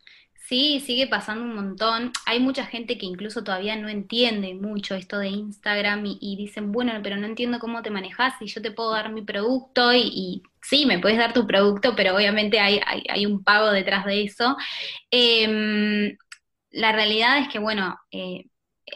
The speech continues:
esto es una lucha de hace bastante, ¿no? De empezar a,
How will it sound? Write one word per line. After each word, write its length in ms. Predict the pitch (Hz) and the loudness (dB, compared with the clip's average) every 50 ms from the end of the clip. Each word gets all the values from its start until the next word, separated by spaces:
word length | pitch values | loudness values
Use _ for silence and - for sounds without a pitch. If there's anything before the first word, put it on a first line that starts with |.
| - - - - | -10 -8 -6 -6
esto 220 | 202 196 - 247 | -4 -2 0 0
es 180 | 226 202 214 - | 0 0 -2 -4
una 340 | 214 208 202 196 185 180 175 | -2 0 2 2 2 2 0
lucha 340 | 185 190 196 202 196 - 202 | -2 -2 -4 -4 -4 -2 0
de 80 | 190 | 0
hace 200 | 185 185 185 196 | 0 -2 -2 -6
bastante, 600 | 180 170 - - - 226 226 220 208 202 185 185 180 | -8 -8 -8 -2 2 2 4 4 2 0 -4 -4 -4
¿no? 180 | 185 185 190 | -4 -4 -2
De 80 | 202 202 | -2 -4
empezar 420 | 202 190 180 175 180 - 180 185 | -4 -4 -6 -8 -6 -4 -2 0
a, 160 | 196 196 180 | 0 0 0